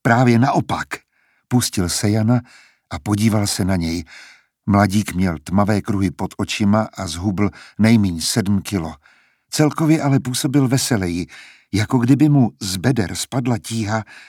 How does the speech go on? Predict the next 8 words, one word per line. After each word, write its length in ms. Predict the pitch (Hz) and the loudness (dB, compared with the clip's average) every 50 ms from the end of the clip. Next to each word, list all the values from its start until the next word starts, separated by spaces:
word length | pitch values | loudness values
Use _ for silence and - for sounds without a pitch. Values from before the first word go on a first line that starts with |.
| - _ - | -20 _ -6
kterou 300 | - - 117 101 90 82 | -2 0 0 0 0 0
musel 360 | 92 104 - - - 101 95 | -2 -2 -2 -2 -2 -2 -2
vláčet 420 | 90 95 95 95 - - 92 - | -2 -2 -2 -2 -4 -6 -6 -6
v 60 | - | -8
kapitolu. 580 | - - 101 - - 82 - - 80 76 76 76 - _ _ _ _ _ - | -10 -10 -8 -8 -8 -8 -8 -10 -12 -12 -12 -16 -18 _ _ _ _ _ -6
„Co 200 | - - 135 131 | 0 2 2 2
tady 300 | - 127 131 127 139 127 | 4 2 4 6 4 4
děláš?“ 600 | 107 101 123 147 175 180 123 78 73 - - - | 4 4 2 2 2 0 -2 -4 -8 -8 -8 -10